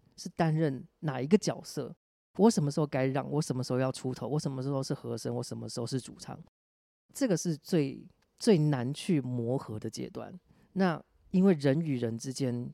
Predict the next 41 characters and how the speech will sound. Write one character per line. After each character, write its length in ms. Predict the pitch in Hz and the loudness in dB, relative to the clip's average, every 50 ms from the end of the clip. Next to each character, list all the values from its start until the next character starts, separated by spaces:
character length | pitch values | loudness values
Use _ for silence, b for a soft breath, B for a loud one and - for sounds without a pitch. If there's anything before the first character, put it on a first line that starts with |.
| - _ | -6 _
本 140 | - 151 135 | 0 0 2
来 100 | 131 147 | 2 6
就 120 | - 226 | 8 8
有 120 | 202 160 | 8 8
很 180 | 160 156 127 120 | 6 4 0 -2
多 200 | 127 135 135 143 | -2 0 0 0
主 160 | - - 120 | -2 -4 -8
观 280 | 110 120 - 143 131 139 | -6 -2 0 0 2 2
的 320 | 139 127 120 123 131 143 139 - _ _ _ _ _ _ | 0 -2 -2 -4 -6 -10 -14 -18 _ _ _ _ _ _
对 240 | - 185 147 135 - _ _ _ _ _ _ _ | 4 4 4 2 0 _ _ _ _ _ _ _
艺 140 | 220 185 160 | 2 4 4
术、 280 | - - 180 139 - 147 | 4 2 0 0 0 0
对 140 | - 147 | -2 -2
音 200 | 135 - 151 143 | -2 0 0 0
乐 160 | 147 151 143 135 | 0 0 0 -2
的 300 | - - - - - - _ _ _ | -4 -6 -8 -10 -12 -14 _ _ _
喜 380 | - - - - - 123 - - | -8 -4 -2 -2 -2 -4 -8 -14
好， 300 | - - - 147 - - _ _ _ _ _ _ _ _ _ _ _ | -10 -6 -4 -4 -4 -6 _ _ _ _ _ _ _ _ _ _ _
所 180 | - - - 220 | -14 0 4 6
以 240 | 220 226 214 196 180 - _ _ _ _ _ _ _ _ | 6 8 6 6 4 0 _ _ _ _ _ _ _ _
最 160 | - - 277 | 0 2 4
难 260 | 226 208 170 139 131 | 4 4 4 4 2
的 140 | 135 135 143 | 0 0 -2
其 180 | 139 - - 147 | -2 -4 -6 -4
实 160 | 147 - 156 | -4 -4 -4
就 220 | 151 - 185 170 | -2 0 0 0
是 320 | 165 - - - 156 147 139 | 0 -2 -2 -2 -2 -2 -2
在 420 | 139 - 156 139 127 123 120 131 156 | -2 0 0 0 0 0 -4 -6 -10
相 260 | 160 - - 160 156 170 | -10 -4 -2 -2 0 -2
处 200 | - - 123 113 | -2 -6 -8 -8
的 100 | 123 123 | -8 -6
过 180 | - 151 143 | -4 -2 -2
程 160 | 127 - 120 | -2 -4 -6
当 220 | 117 117 117 117 120 | -6 -6 -6 -6 -6
中 160 | 123 120 117 | -6 -8 -6
如 140 | 139 139 143 | -4 -2 0
何 140 | 151 170 156 | 0 0 0
去 120 | - - | 0 0
磨 300 | 196 185 165 127 123 127 | -2 -2 -2 -2 -2 -4
合。 260 | 139 - - 104 101 - | -4 -6 -8 -12 -10 -2
但 200 | - 196 190 170 | 2 2 2 2